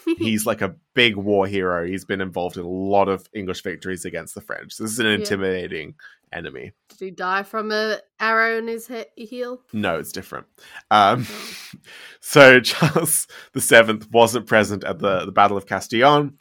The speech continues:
Speaker 2: The French army was commanded by Jean Bureau, who was a French
Speaker 1: Mm-hmm.
Speaker 2: artillery officer who
Speaker 1: Nice.
Speaker 2: actually came from a more middle-class background.
Speaker 1: Oh, nice.
Speaker 2: Castillon itself was not of major strategic significance.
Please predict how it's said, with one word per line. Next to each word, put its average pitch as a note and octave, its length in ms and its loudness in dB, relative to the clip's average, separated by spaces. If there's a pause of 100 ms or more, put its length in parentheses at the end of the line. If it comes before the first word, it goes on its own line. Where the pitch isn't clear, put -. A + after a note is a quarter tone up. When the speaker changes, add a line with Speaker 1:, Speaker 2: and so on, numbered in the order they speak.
Speaker 2:
The G2 400 -2
French - 520 0
army G#2+ 300 0
was F#2+ 480 -2
commanded F#2 680 -10
by F2 380 -4
Jean A#2 400 -2
Bureau, G#2 680 -4 (200)
who G2+ 140 -6
was G2+ 200 -4
a F#2+ 140 -8
French G#2+ 380 -6
Speaker 1:
Mm-hmm. G2+ 100 -14
Speaker 2:
artillery C3 440 -4
officer F#2 520 -8 (520)
who A#2+ 60 -2
Speaker 1:
Nice. A#2+ 100 6 (100)
Speaker 2:
actually A2+ 380 -4
came G#2 280 -6
from G2 280 -6
a F#2+ 100 -4
more F#2+ 260 -6
middle-class G#2 580 -4
background. F#2 560 -12 (640)
Speaker 1:
Oh, G#4+ 60 -10
nice. B3+ 220 -16 (120)
Speaker 2:
Castillon C3+ 540 2
itself G#2 480 -2
was G2 560 -2
not E3 300 4
of A#2 220 0
major A2 600 0
strategic G#2 640 -6
significance. G2 840 -10